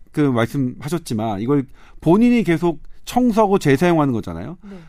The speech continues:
Speaker 1: 그럴 때 부적절하게 청소가 되면 아까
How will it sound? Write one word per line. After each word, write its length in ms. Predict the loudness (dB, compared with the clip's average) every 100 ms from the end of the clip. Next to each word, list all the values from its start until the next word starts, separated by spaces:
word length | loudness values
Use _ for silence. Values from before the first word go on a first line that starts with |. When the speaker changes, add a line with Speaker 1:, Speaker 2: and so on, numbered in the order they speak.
| -20 -2
Speaker 1:
그럴 380 | 4 4 4 0 -16 -12 0
때 300 | 4 4 2 -4 -20 -8
부적절하게 720 | 0 2 2 2 2 2 0
청소가 460 | -2 -4 -2 -2 -2
되면 520 | 0 0 2 0 -4
아까 340 | -6 -4 -2